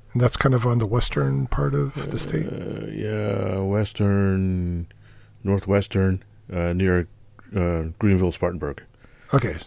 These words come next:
Speaker 1: so you flew into Charlotte and you rented a car there? No,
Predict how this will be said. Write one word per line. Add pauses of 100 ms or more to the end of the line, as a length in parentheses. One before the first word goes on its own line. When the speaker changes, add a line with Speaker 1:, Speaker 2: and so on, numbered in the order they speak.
Speaker 1:
so
you
flew
into
Charlotte
and
you
rented
a
car
there?
No,